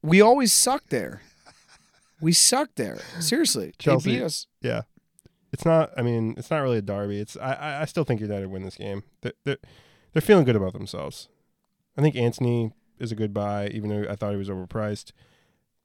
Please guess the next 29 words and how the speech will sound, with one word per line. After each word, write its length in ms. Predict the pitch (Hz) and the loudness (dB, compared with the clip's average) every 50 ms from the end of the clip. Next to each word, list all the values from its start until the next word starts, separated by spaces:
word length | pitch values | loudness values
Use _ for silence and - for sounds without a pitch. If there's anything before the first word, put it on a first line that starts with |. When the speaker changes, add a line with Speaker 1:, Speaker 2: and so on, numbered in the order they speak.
| _ _ _ _ _ _ | _ _ _ _ _ _
Speaker 2:
You 80 | - 131 | -4 -2
know, 180 | 127 131 131 - _ | -2 -2 -4 -6 _
they 80 | 120 117 | -2 0
may, 160 | 117 120 120 | 2 2 2
maybe 240 | 123 120 120 123 120 | 0 0 0 0 -2
Casemiro 480 | - 127 120 117 - 110 107 107 110 113 | -2 -2 -4 -2 -2 -2 -2 -2 0 -2
will 100 | 113 104 | -2 -2
finally, 300 | - 113 110 113 110 107 | -2 -4 -2 -2 -4 -4
like, 160 | 110 104 - | -4 -6 -6
play 160 | - 113 107 | -6 -4 -4
some 120 | 110 110 | -2 -2
minutes. 420 | 113 110 110 110 - - - - - _ _ _ | -2 -2 -2 -4 -6 -8 -16 -20 -20 _ _ _
Speaker 1:
So 240 | - - - 165 165 151 - _ _ _ | -6 0 4 4 4 2 0 _ _ _
the 80 | 170 170 | 0 0
last 260 | 175 190 220 - - | 2 2 0 0 0
game 140 | 233 214 180 | -2 -2 0
of 40 | 165 | -2
this 120 | 151 139 | -2 -2
week 260 | 139 139 139 131 120 | -2 -2 -2 -2 -4
is 120 | 123 123 120 | -6 -6 -4
Nottingham 400 | 127 123 123 127 123 120 117 113 | -2 -2 0 0 -2 -4 -6 -6
Forest 340 | - 117 113 117 117 - 104 | -8 -8 -6 -6 -6 -6 -6
and 100 | 101 101 | -8 -10
Leeds. 400 | 101 98 107 123 143 - - - _ _ _ _ _ _ _ _ _ _ _ | -10 -10 -10 -10 -10 -12 -12 -12 _ _ _ _ _ _ _ _ _ _ _
Speaker 2:
<sighs> 580 | _ _ _ _ _ _ - - - - - | _ _ _ _ _ _ -20 -20 -20 -14 -6
Leeds 220 | 123 123 127 120 117 | -2 0 0 2 2
need 120 | 110 101 | 0 0
a 40 | 95 | 0
win. 300 | 90 90 85 90 90 | -2 -4 -6 -8 -10